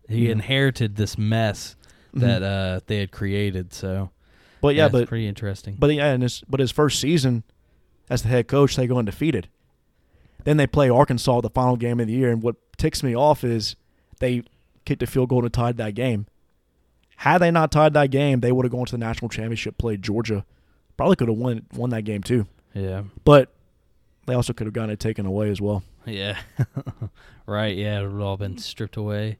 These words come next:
Speaker 2: Vacated,
Speaker 1: Yeah, it's, uh,
Speaker 2: probably.
Speaker 1: um, it's interesting. Stephen F. Austin is probably going through the same kind of situation right now with their, uh,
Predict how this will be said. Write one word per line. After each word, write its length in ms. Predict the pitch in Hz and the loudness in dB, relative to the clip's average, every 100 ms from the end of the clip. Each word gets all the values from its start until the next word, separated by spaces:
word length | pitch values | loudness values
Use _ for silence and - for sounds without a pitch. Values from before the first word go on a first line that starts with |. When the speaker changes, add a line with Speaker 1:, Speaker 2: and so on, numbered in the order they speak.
| _ _ _ _ _ - | _ _ _ _ _ -2
Speaker 2:
Vacated, 260 | 104 110 117 | 0 2 2
Speaker 1:
Yeah, 60 | 101 | 0
it's, 140 | - | 2
uh, 40 | |
Speaker 2:
probably. 260 | 110 107 107 - | 0 2 0 -2
Speaker 1:
um, 720 | 110 107 104 101 98 92 90 - _ _ _ _ _ - | -4 -2 -2 -2 -4 -4 -8 -18 _ _ _ _ _ -14
it's 120 | - | -8
interesting. 640 | 117 107 113 101 - 95 | -8 -6 -4 -6 -6 -10
Stephen 340 | - 139 135 127 | -2 2 4 4
F. 200 | 117 117 | 2 2
Austin 360 | 117 120 104 | 2 0 -4
is 140 | 98 - | -6 -6
probably 240 | 107 101 | -4 -2
going 220 | 101 101 | -2 -2
through 140 | 95 101 | -2 -4
the 60 | 95 | -4
same 340 | - 101 98 | -6 -6 -6
kind 220 | - 101 | -6 -6
of 40 | 92 | -4
situation 600 | 107 - 101 95 - 95 | -8 -4 -4 -4 -4 -6
right 120 | 87 | -4
now 360 | 98 98 95 | -4 -2 -2
with 180 | 92 92 | -4 -6
their, 320 | 104 98 95 | -4 -4 -4
uh, 280 | 92 92 92 | -4 -4 -6